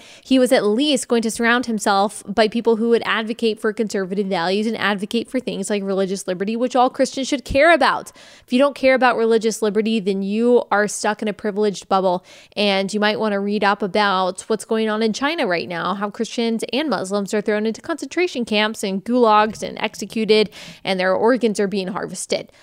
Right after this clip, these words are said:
Uh, if you want to see what it looks like when a totalitarian regime takes away freedom of religion, freedom of the press, and free speech, uh, then you could just, um, read up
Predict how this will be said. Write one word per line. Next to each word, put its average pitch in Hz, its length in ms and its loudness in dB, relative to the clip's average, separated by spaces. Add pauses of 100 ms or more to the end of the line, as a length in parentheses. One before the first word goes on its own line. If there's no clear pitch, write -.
(140)
Uh, 190 280 0
if 208 200 -2
you 233 80 0
want 226 100 0
to 226 60 0
see 359 320 2
what 214 140 4
it 196 60 0
looks - 220 2
like 233 220 2
when 214 80 0
a 208 80 2
totalitarian 226 960 2
regime 202 480 -2
takes - 280 -4
away 214 400 4
freedom 202 300 -2
of 185 100 -6
religion, 220 560 0
freedom 175 240 -8
of 175 120 -8
the 175 80 -8
press, 277 480 0
and 190 100 -6
free 190 160 -4
speech, - 640 2 (300)
uh, 277 240 4
then 269 240 0
you 262 280 0
could 262 460 4
just, 226 480 0
um, 190 400 0 (400)
read 220 460 0 (100)
up 190 300 2